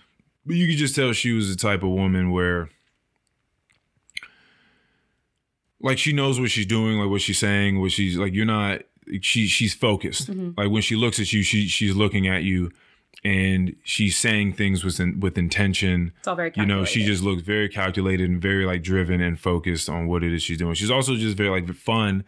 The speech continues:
Speaker 1: and warm-hearted, but she's also very, very focused, and
Speaker 2: Mm-hmm.
Speaker 1: you're not just pulling bullshit on her. Like, you can just tell that. Uh, and then I got to realize why that was the case. <clears throat> So her name, uh,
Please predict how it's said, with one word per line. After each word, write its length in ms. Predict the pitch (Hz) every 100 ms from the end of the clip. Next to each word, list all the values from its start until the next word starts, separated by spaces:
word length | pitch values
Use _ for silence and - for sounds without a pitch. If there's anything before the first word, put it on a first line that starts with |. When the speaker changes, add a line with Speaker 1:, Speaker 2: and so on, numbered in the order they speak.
| _ _
Speaker 1:
and 300 | 98 90 -
warm-hearted, 800 | 101 117 117 98 107 113 95 87 - - -
but 120 | 101
she's 220 | - 98
also 280 | 98 90 95
very, 260 | 85 95 90
very 120 | 90
focused, 380 | - 87 82 82
and 200 | 85 90
Speaker 2:
Mm-hmm. 80 | 87
Speaker 1:
you're 120 | 95
not 200 | 92 85
just 160 | 87 76 _ -
pulling 280 | 110 95 90
bullshit 460 | 90 85 - - - -
on 160 | 82 78
her. 240 | 71 67 _ -
Like, 80 | 92
you 60 |
can 80 | 92
just 180 | 82 -
tell 200 | 85 73
that. 160 | 60 - - - - _ - - - -
Uh, 340 | 101 92 78 - _ _ _ _ _ _ _ _ _ - 123
and 180 | 113
then 200 | 104 120 107
I 100 | 101
got 200 | 95 95
to 60 |
realize 400 | 95 95 92 90
why 200 | 101 98
that 160 | 98 90
was 120 | 90
the 60 | 87
case. 380 | 151 143 135 - _ _
<clears throat> 120 | 185 185 151 135 - - - - -
So 140 | 127
her 160 | 123 135
name, 640 | 127 151 156 113 101 117 - _ _ _
uh, 800 | 92 92 92 90 87 87 85 87